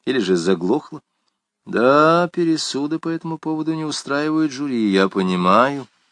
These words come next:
задумчиво произнес Жозе. Сделав паузу, он добавил деловым тоном: «Кстати, Даржан, мне прислали рукопись.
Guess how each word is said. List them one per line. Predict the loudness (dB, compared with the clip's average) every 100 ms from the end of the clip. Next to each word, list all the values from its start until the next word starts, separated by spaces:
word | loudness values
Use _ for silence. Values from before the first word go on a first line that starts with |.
| _ _
задумчиво | -6 -4 -2 -2 -4 -8 -8
произнес | -8 -8 -6 -6 -6
Жозе. | -6 -6 -6 -8 -10 _ _ _ _ _ _ _ _ _ _ _ _ _ _ _ _ _ _ _ _ _ _ _ _ _ _ _
Сделав | -8 0 6 8 8 4 0
паузу, | 2 4 4 2 0 -2 _ _ _ _ -2
он | 0 2
добавил | 2 4 4 4 4 2
деловым | 2 2 2 -2
тоном: | -2 0 -2 -6 _ _ _ _ _ _ _ _ _ _ _ _ _
«Кстати, | -16 -4 2 4 4 2
Даржан, | 4 4 4 6 4
мне | 4 0 0
прислали | 0 0 2 4
рукопись. | 4 2 0 -6 -10 -10